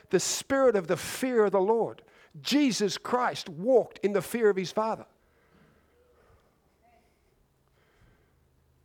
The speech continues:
And whenever something's gonna come and be brought in that is not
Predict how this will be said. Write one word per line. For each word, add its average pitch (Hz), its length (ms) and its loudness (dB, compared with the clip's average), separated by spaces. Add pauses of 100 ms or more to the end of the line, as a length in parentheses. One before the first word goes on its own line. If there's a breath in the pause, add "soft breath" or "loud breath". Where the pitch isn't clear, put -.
And 143 120 -4
whenever 220 680 -2
something's 185 640 -4
gonna 180 220 0
come 175 260 -6
and 165 80 -4
be 151 100 -2
brought 175 340 2
in 180 160 0
that 147 160 -2
is 135 180 -6
not 190 600 0